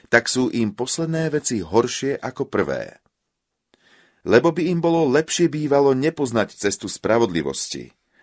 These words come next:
ako poznavším odvrátiť sa od vydaného im svätého prikázania. Prihodilo sa im, čo hovorí pravdivé príslovie.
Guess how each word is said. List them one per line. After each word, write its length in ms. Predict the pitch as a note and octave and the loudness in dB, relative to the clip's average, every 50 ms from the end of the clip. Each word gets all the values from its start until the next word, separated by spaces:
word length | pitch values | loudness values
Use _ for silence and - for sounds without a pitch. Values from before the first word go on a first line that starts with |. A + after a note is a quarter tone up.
| _ _ _ - | _ _ _ 0
ako 320 | A#2 A2+ - A2+ G2 - - | 2 2 4 2 0 0 0
poznavším 720 | C3 D3+ D3 E3 E3+ E3 D#3 - - E3 D#3+ D#3+ - - | -2 0 0 2 0 0 0 -2 -4 -6 -6 -6 -4 -2
odvrátiť 520 | - - B2 B2 B2+ B2 A#2+ A#2+ - A#2+ - | -2 0 2 4 4 4 4 2 -2 -4 -4
sa 100 | - C3 - A#2+ | -4 -2 -2 -2
od 160 | A#2+ G#2+ G2 | -4 -4 -2
vydaného 560 | G#2+ A2 G#2+ G#2 G#2 G#2 G2+ G2+ G#2 F2 - | -2 0 0 2 2 0 -2 -2 -4 -4 -6
im 80 | G2+ F#2+ | -6 -6
svätého 480 | F2 - F#2 F2+ - G2 F2+ F2 F2+ F2+ - | -4 -4 -2 -2 0 0 -2 -2 -2 -6 -6
prikázania. 800 | - F#2+ E2+ - E2+ D2+ C2+ B1+ C#2 C2 C2 B1+ G1+ - - - _ _ _ _ _ _ _ _ _ _ _ _ _ _ _ _ _ | -6 -6 -4 -2 -2 -2 -2 -4 -6 -8 -10 -10 -12 -14 -16 -20 _ _ _ _ _ _ _ _ _ _ _ _ _ _ _ _ _
Prihodilo 480 | - B2 D3+ F3 F3+ F3 F#3+ F#3+ F3+ F3 | 0 2 4 4 4 2 0 0 0 2
sa 240 | - - F3 D#3+ - | 2 2 2 0 -2
im, 240 | C3+ C#3 C#3 C#3 B2+ | -2 -4 -4 -4 -4
čo 160 | - C3+ A#2 | -2 0 0
hovorí 480 | G2+ E2+ G#2 B2+ C3 C3+ C3 C3 B2+ B2 - | 0 0 0 0 2 2 2 0 0 -2 0
pravdivé 480 | A2+ A2+ A2+ A2 G#2+ A2 G#2+ G#2+ G#2+ G#2+ | 2 2 2 2 2 0 0 2 0 0
príslovie. 720 | - A2 A2 G#2 - - F2 D#2+ C#2 C#2 A1+ G1+ G1+ | -2 -4 -4 -4 -6 -6 -4 -4 -4 -4 -6 -10 -10